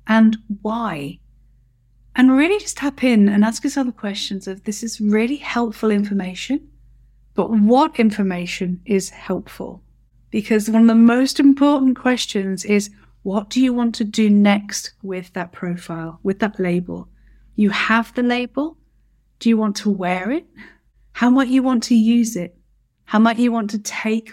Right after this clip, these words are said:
what is important for you from it? Now, you have the choice. You have the choice. And I'll leave you today with some great advice that I gave to my coaching students. I used to teach on the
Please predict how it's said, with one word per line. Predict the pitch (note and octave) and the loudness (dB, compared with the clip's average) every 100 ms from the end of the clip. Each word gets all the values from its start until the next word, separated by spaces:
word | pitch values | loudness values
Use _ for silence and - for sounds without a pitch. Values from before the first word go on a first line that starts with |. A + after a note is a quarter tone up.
| - | -12
what | G#3+ F3 - | -8 -6 -6
is | G3 | -8
important | A3 G3+ G3+ G#3 G3 - G3+ | -2 -2 -2 -4 -4 -4 -6
for | - G#3 | -4 -4
you | G3 F#3+ F#3 F#3 _ | -2 -2 -6 -12 _
from | - - F#3 F3 | -20 -6 -4 -4
it? | E3+ - - _ _ _ _ _ - | -8 -16 -20 _ _ _ _ _ 0
Now, | G3+ | 4
you | B3+ | 4
have | D#4+ - | 2 -4
the | - | -10
choice. | - B3 G3+ D#3+ - - _ _ _ _ - | -2 0 0 -2 -8 -10 _ _ _ _ 0
You | A#3 A#3 | 2 4
have | A#3+ G#3 | 0 -2
the | G#3+ | -6
choice. | - F#3 F3 - - _ _ _ - | -6 -10 -10 -14 -18 _ _ _ 0
And | A3+ | 2
I'll | A#3 | 4
leave | B3 C4+ | 4 4
you | D4+ | 0
today | C#4 A3+ G3 F#3 | -2 -2 -2 -2
with | F#3+ F#3+ | -4 -6
some | - G3 | -2 -2
great | G3+ G3 A3+ G#3+ | 0 0 0 -2
advice | G#3 F#3+ F#3 F3+ - | -6 -6 -8 -12 -8
that | F#3+ F3+ - | -8 -8 -10
I | F#3 F#3 | -8 -8
gave | F3+ F#3+ G3 | -8 -8 -4
to | G3+ | -2
my | F#3+ | -2
coaching | F#3+ G#3 G#3 - G3+ | -2 -2 -2 -2 -4
students. | - F3+ E3+ F3 F3+ - | -4 -8 -8 -8 -10 -4
I | G#3 G#3+ G#3 G#3 | -2 -2 -4 0
used | G#3+ G#3+ | 0 0
to | A3+ | -2
teach | - A3 G3+ - | -4 -4 -6 -8
on | F#3+ F#3 | -6 -6
the | F3+ F3+ F3+ | -4 -6 -6